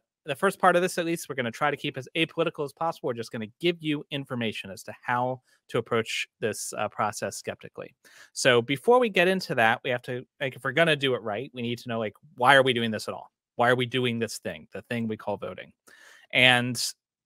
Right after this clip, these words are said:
if there, you could make arguments that it's, like, your civic duty or you're doing 'cause of responsibility or whatever, but the act of voting, uh,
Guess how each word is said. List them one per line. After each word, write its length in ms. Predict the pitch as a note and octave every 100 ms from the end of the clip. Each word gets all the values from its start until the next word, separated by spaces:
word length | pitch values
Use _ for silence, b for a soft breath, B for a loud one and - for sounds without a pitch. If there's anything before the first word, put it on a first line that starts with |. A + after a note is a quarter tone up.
| _ D#3+
if 200 | D3 - _
there, 200 | E3+ D3+ D3+ _
you 120 | A#3 A#3
could 140 | G#3
make 300 | E3+ C3+ - - _ -
arguments 360 | C#3 C3 B2 A#2+
that 120 | G#2
it's, 160 | G2 -
like, 140 | F#2
your 80 | A2
civic 320 | - A2+ - -
duty 420 | A#3+ A3 G#3 F3
or 40 |
you're 120 | G#2 F#2
doing 220 | G2+ G2+
'cause 140 | A2+
of 40 | G#2+
responsibility 580 | - G#2+ - F#3 E3+ D3+
or 60 |
whatever, 540 | A#2 C3 E3+ D3+ C3+ C3 b b _
but 260 | C#3+ A#2+ A#2+ _ _ _ _ _ F#3
the 240 | C3+ C3
act 260 | F3 G#3+ G#3
of 120 | C3
voting, 480 | A#2+ G#2+ G2+ G2 G#2 _ _
uh, 240 | B2 A2